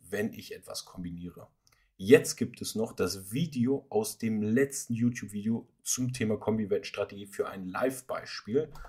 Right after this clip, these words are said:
wo ich das Ganze dir live an einem Beispiel gezeigt habe. Das Video ist nicht mehr auf YouTube verfügbar.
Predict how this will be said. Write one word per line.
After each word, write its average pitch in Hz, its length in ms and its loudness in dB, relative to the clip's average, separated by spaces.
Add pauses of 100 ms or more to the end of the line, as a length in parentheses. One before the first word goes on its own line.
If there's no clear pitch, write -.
(220)
wo 120 160 6
ich 131 80 4
das 110 180 2
Ganze 101 460 0
dir 95 220 -2
live 92 400 -2
an 101 180 -10
einem 92 260 -12
Beispiel 90 360 -10
gezeigt 92 420 -6
habe. 104 140 -2
Das - 160 -10
Video 107 180 -8
ist 87 120 -10
nicht 139 260 -4
mehr 143 80 0
auf 131 160 -8
YouTube 113 220 -8
verfügbar. 101 640 -8